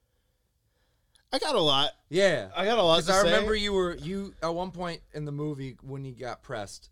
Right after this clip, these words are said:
Speaker 2: like, uh,
Speaker 1: Yeah.
Speaker 2: when he got deformed, you were like, "Oh, is he gonna be
Speaker 1: He's
Speaker 2: Phantom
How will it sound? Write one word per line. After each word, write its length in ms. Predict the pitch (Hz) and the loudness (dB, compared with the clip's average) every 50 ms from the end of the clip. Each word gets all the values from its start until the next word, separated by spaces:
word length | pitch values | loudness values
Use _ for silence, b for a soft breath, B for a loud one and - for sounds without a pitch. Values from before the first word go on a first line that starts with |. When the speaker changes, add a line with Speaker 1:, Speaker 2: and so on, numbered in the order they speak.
| _ _ _ | _ _ _
Speaker 2:
like, 240 | 120 123 123 127 120 | -12 -10 -8 -6 -4
uh, 60 | 127 | -4
Speaker 1:
Yeah. 220 | 123 110 101 92 | -4 -4 -4 -6
Speaker 2:
when 260 | 87 117 123 120 117 - | -8 -10 -14 -16 -16 -18
he 220 | _ 117 131 135 131 | _ -16 -16 -14 -12
got 220 | 127 131 113 - | -10 -10 -10 -12
deformed, 500 | 113 101 - - 147 151 139 120 104 95 | -14 -18 -12 -10 -8 -8 -8 -10 -12 -14
you 120 | 104 113 113 | -14 -10 -10
were 120 | 110 107 | -8 -8
like, 220 | 104 101 95 95 - | -8 -10 -12 -14 -8
"Oh, 240 | - 131 139 135 120 | -8 -6 -6 -6 -8
is 120 | 117 110 - | -8 -12 -14
he 200 | 135 135 131 117 - _ _ _ - | -14 -14 -16 -18 -20 _ _ _ -18
gonna 180 | 117 120 117 113 | -16 -14 -14 -12
be 300 | 107 113 113 113 110 104 | -14 -14 -14 -14 -10 -8
Speaker 1:
He's 120 | 151 135 | -6 -4
Speaker 2:
Phantom 60 | 135 | -2